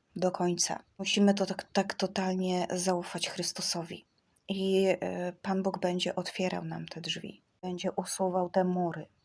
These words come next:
te przeszkody. Po prostu to zróbcie. Zagłosujcie na Niego. A potem zobaczymy, co dalej będzie. Nikt nie wie, co będzie. Myślicie, że oni wiedzą, co będzie?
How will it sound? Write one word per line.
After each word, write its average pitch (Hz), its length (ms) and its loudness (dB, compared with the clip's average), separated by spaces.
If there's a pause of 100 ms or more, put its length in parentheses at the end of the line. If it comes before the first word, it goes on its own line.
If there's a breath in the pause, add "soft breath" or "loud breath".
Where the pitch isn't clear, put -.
(260)
te 165 80 -8
przeszkody. 185 680 -4 (460)
Po 202 100 -6
prostu 185 300 -2
to 180 160 -2
zróbcie. 175 500 -4
Zagłosujcie 180 800 0
na 170 120 -2
Niego. 175 480 -4 (920)
A 185 80 -2
potem 202 280 4
zobaczymy, 196 500 2
co 196 140 0
dalej 185 320 2
będzie. 170 380 0 (480)
Nikt 208 280 2
nie 180 140 4
wie, 160 100 0
co 160 140 -2
będzie. 156 340 -4
Myślicie, 180 400 2
że 175 100 4
oni 175 180 6
wiedzą, 165 280 4
co 160 140 -4
będzie? 160 480 0